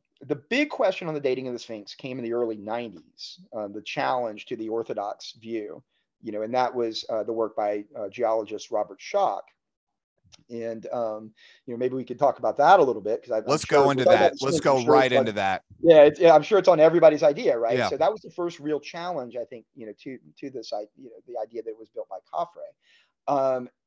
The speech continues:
Speaker 1: and again, this was popularized, um, you know, by the nineteen ninety-three, um,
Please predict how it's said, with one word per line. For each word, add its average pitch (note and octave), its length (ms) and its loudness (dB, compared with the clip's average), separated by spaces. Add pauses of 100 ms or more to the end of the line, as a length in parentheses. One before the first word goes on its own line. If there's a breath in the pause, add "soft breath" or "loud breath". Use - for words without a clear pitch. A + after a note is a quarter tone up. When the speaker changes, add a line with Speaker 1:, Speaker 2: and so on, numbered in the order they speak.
(100)
Speaker 1:
and C#3 160 -6
again, D3 260 -6
this D#3+ 260 -8
was D#3 260 -8
popularized, C3 1300 -4
um, A2+ 480 -10 (100)
you B2 80 -12
know, G2+ 60 -16
by A#2 140 -2
the A#2 80 -4
nineteen A#2 360 -10
ninety-three, A2+ 920 -10 (160)
um, A2 420 -12